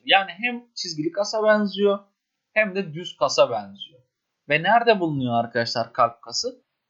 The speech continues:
Kalp kası sadece kalpte bulunuyor. Yapı olarak çizgili kasa, çalışma şekli bakımından düz kasa benzer. Peki kalp kasının rengi nedir gençler?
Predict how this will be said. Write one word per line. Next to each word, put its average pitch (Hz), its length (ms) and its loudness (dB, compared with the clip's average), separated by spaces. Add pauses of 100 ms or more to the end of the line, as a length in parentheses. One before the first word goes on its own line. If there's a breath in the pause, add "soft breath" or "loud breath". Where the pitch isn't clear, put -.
(120)
Kalp - 400 2
kası 175 260 -14
sadece 202 680 -2
kalpte 135 460 0
bulunuyor. 98 420 -10 (580)
Yapı 139 300 0
olarak 208 420 4
çizgili 139 420 -4
kasa, 220 480 -4 (560)
çalışma 180 600 -4
şekli 175 540 -6
bakımından 175 840 -2 (360)
düz 214 280 -6
kasa 131 340 2
benzer. 104 540 -12 (800)
Peki 196 260 -8
kalp 214 280 0
kasının 185 460 -2
rengi 127 300 2
nedir 110 220 -4
gençler? 107 520 -4